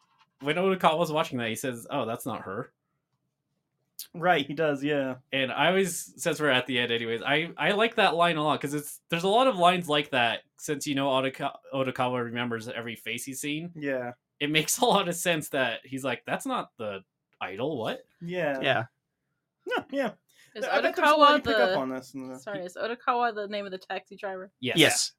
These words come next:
Speaker 4: Okay. <laughs> I came in, like, halfway through this.
Speaker 2: You literally
Speaker 3: Yeah.
Speaker 2: came in halfway
Speaker 1: Yeah.
Speaker 2: through the show.
Speaker 4: <laughs>
Speaker 3: I think it's kinda funny. It took
Speaker 4: All right,
Speaker 3: us, like,
Speaker 4: what's going on?
Speaker 3: what, like, four months to get to the first half, and then we just, like,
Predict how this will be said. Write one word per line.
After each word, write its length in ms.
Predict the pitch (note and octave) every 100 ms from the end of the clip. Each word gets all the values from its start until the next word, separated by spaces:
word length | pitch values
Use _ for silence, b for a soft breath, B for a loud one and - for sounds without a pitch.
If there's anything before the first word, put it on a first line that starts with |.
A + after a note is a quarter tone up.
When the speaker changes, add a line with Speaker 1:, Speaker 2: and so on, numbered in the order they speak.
| -
Speaker 4:
Okay. 240 | F#3 - E3+ -
<laughs> 460 | D4 - - - -
I 120 | B3+
came 220 | F4+ E4+
in, 280 | D4 C#4+ C#4
like, 260 | A#3 A3
halfway 440 | - G#3+ G#3+ - G#3+
through 220 | A3 G#3+
this. 440 | B3+ - G4+ -
Speaker 2:
You 100 | G4+
literally 420 | G#3 G4+ G#4+ A#4+ G4
Speaker 3:
Yeah. 120 | -
Speaker 2:
came 80 | -
in 60 |
halfway 260 | - - C3+
Speaker 1:
Yeah. 120 | A4+
Speaker 2:
through 80 | -
the 80 | A4
show. 140 | - A#4 - A#4 - A#4 - D#4
Speaker 4:
<laughs> 40 | B3+ D#4+ A#3+
Speaker 3:
I 60 |
think 140 | F3 C4+
it's 100 | B3
kinda 200 | C4+ A#3
funny. 240 | G3+ F3+
It 60 | D3
took 40 | F3
Speaker 4:
All 60 |
right, 80 | F3+
Speaker 3:
us, 120 | -
like, 80 | F3
Speaker 4:
what's 80 | -
going 220 | A3 A3
on? 260 | A3 A3+ A#3
Speaker 3:
what, 180 | C#3 -
like, 160 | C3 -
four 260 | D#3 D3+
months 300 | C#3 C3+ C#3+
to 80 | C#3
get 120 | C3
to 60 | C3
the 80 | B2
first 300 | - B2+ C3
half, 240 | C#3+ C#3+
and 120 | C3
then 120 | A#2+ A#2+
we 100 | A#2+
just, 220 | A#2+ -
like, 180 | A#2+